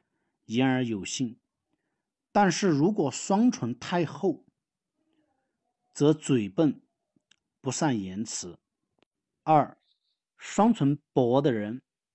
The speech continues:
比较现实、薄情，但口才特别好。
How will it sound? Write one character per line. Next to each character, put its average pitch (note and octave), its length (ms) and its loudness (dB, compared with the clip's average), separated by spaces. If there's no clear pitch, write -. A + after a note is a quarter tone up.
比 C3 140 -4
较 C3 100 0
现 A#2+ 380 -4
实、 F#2+ 340 -14
薄 C3 200 2
情， A#2 360 -6
但 E3+ 200 0
口 A2 220 -8
才 A2 160 -12
特 - 240 -6
别 G2+ 140 -10
好。 - 240 -20